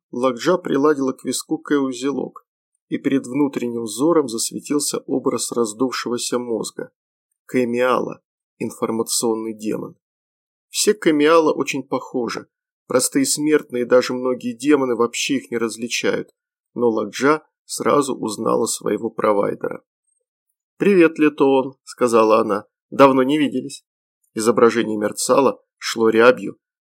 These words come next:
Межмировая связь – крайне сложное дело, даже очень могущественные существа обычно предпочитают являться лично,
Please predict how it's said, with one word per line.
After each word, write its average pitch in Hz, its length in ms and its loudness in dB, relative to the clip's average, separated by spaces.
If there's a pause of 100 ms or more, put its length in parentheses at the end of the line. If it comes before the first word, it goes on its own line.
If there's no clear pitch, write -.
(120)
Межмировая 131 600 6
связь – 160 420 2
крайне 143 340 0
сложное 135 540 0
дело, 131 320 2
даже 113 300 0
очень 120 340 -4
могущественные 117 840 -4
существа 135 720 -2 (220)
обычно - 420 -2
предпочитают 131 760 -4
являться 127 480 -4
лично, - 480 -6